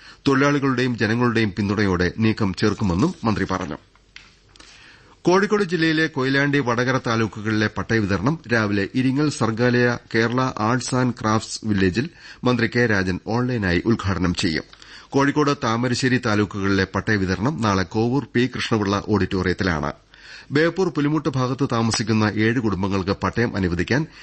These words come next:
ഇന്നലെ കളക്ടറേറ്റിൽ ചേർന്ന കോർപ്പറേഷൻ തല ഭൂപതിവ് കമ്മിറ്റി യോഗം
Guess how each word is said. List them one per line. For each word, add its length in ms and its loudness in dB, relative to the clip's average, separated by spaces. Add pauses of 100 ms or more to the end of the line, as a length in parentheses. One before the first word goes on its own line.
(200)
ഇന്നലെ 300 2
കളക്ടറേറ്റിൽ 540 -2
ചേർന്ന 540 -2
കോർപ്പറേഷൻ 580 -2
തല 220 0 (200)
ഭൂപതിവ് 500 0
കമ്മിറ്റി 260 0
യോഗം 380 0